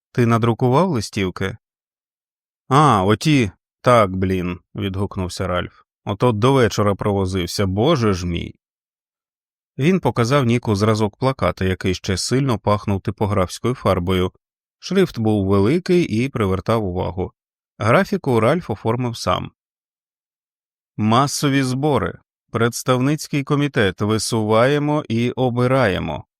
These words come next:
Восьма тридцять, вісімнадцяте серпня тисяча дев'ятсот дев'яностого року.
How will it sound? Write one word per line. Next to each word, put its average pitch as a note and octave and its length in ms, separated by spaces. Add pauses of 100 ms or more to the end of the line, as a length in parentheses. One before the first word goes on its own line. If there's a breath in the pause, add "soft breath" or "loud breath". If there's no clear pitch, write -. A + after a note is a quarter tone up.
(340)
Восьма C3+ 520
тридцять, F#2+ 600 (160)
вісімнадцяте A#2 840
серпня D3+ 520
тисяча A2+ 520
дев'ятсот A2+ 540
дев'яностого A2 760
року. A#2 440